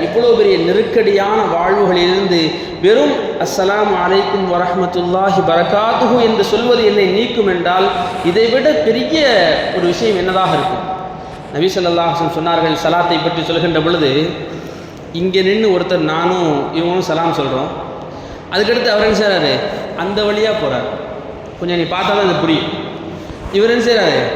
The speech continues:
அந்த வழியா போறார், நான் இந்த வழியா போறேன், மறுபடியும் ஒண்ணு சேர்றோம்,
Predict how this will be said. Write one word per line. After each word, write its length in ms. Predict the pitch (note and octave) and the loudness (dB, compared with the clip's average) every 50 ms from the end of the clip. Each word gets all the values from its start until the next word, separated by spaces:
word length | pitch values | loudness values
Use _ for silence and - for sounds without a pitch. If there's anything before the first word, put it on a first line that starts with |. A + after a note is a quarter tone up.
| - - E3 | -6 -6 -4
அந்த 220 | E3+ F#3+ G#3 A3+ | -4 -2 0 0
வழியா 260 | A3+ A3 A3 A3+ A3+ G#3 F3+ | 2 2 2 2 2 2 2
போறார், 260 | E3+ D3 C3 B2 - - - - - - - - - - F3+ | 0 0 0 -2 -2 -4 -6 -8 -10 -10 -10 -10 -10 -6 -4
நான் 200 | F#3+ G#3+ A3+ A3+ | -2 0 2 2
இந்த 140 | A3+ A3+ B3 | 2 2 2
வழியா 280 | B3 A#3+ A#3+ B3 B3+ A#3 G3 G3 | 2 2 4 2 2 2 2 0
போறேன், 240 | F3+ E3 D3+ C3+ - - - E3+ | 0 0 0 0 -2 -4 -2 0
மறுபடியும் 380 | G3 A#3 B3 C4+ C4 C#4+ C4+ | 2 2 4 4 4 2 2
ஒண்ணு 200 | A#3+ A#3 A#3+ A3+ G3+ G#3 | 2 2 2 2 2 2
சேர்றோம், 340 | G3+ F#3+ E3+ D#3 C#3+ - | 2 2 2 0 0 -2